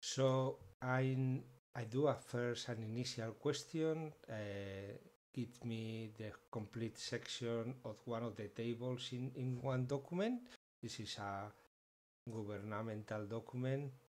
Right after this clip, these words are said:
Let me do it again. We start the buffer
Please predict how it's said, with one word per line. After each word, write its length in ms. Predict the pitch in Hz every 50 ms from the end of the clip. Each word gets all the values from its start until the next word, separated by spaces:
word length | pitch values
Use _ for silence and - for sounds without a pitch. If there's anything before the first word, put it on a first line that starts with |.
| _ -
Let 160 | 107 101 98 - - -
me 380 | 110 101 101 98 98 98 95 95 - - - _ _ _ _ _ _ _ _ _ _ _ _ - 107
do 140 | 101 107 107
it 240 | 110 113 110 - -
again. 500 | 117 104 110 117 117 120 120 120 117 113 101 98
We 300 | 104 101 98 95 98 90
start 640 | - - - - - 110 104 107 107 104 101 101 101
the 140 | 101 101 95 98 -
buffer 640 | - 107 - - - - 123 120 120 120 120 120